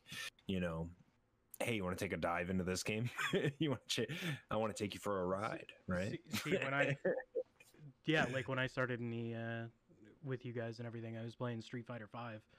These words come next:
Speaker 2: and, like, the thoughts in my head at that time were, like, "I'm never gonna play anything else." Like, I'm, I have zero interest in learning any other fighter. Like,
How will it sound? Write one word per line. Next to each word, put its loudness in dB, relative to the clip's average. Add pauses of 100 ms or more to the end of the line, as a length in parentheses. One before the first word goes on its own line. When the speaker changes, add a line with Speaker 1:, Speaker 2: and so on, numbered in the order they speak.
(480)
Speaker 2:
and, 2
like, -2
the -2
thoughts 2
in 0
my -2
head -2
at -4
that -6
time -4
were, -4
like, -6
"I'm -4
never -8
gonna -10
play -10
anything -12
else." -16
Like, -8
I'm, -6 (360)
I -2
have -6
zero 0
interest -6
in -6
learning -4
any -4
other -4
fighter. -8 (120)
Like, -6